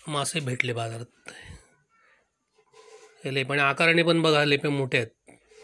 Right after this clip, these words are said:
छान असे म्हणजे, म्हणजे कसे की आत्ता आधी मच्छी भेटताना मुश्किल झाली, पण ही अशी सकाळी वेळेवर जर तुम्ही गेलात तुमच्या शिरगावच्या बाजारात, अं, ठराविक टायमिंगपर्यंत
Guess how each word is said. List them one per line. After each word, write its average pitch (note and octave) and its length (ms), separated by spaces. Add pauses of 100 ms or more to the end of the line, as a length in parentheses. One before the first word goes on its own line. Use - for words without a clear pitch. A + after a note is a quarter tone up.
(520)
छान C#3 140
असे C3 180
म्हणजे, C3+ 260
म्हणजे D3+ 300
कसे F3+ 300
की F3 120
आत्ता D#3+ 260
आधी F3 240
मच्छी D#3 420
भेटताना D3+ 360
मुश्किल D#3+ 360
झाली, C#3 160
पण D3+ 220
ही E3 180 (560)
अशी E3+ 460
सकाळी E3 460
वेळेवर E3 280
जर E3 100
तुम्ही D#3+ 260
गेलात D#3+ 320
तुमच्या C3 240
शिरगावच्या C#3+ 360
बाजारात, C#3 680 (960)
अं, C#3+ 360 (340)
ठराविक D3+ 320
टायमिंगपर्यंत D3+ 560